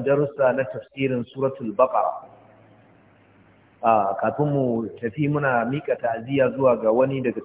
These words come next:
cikin malamanmu wanda Allah ya yi wa mahaifiyarsa rasuwa a jiya. A, Professor Alhaji Muhammad Abubakar na garin Maiduguri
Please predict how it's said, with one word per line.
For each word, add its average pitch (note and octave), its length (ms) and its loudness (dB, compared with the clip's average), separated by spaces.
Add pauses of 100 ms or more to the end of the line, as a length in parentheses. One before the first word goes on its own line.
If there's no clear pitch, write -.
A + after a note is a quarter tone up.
cikin C3+ 160 -8
malamanmu B2+ 560 0 (640)
wanda B2 220 4
Allah B2+ 180 6
ya B2+ 80 6
yi - 0 -
wa B2 160 2
mahaifiyarsa B2+ 560 0
rasuwa A#2+ 480 2
a - 20 -4 (140)
jiya. F#2 160 -4 (480)
A, G#2+ 240 -2
Professor A#2+ 640 0 (800)
Alhaji A2+ 640 0 (240)
Muhammad A#2 380 -2 (100)
Abubakar A#2+ 540 2
na B2 340 2
garin A#2+ 320 2
Maiduguri C3 640 0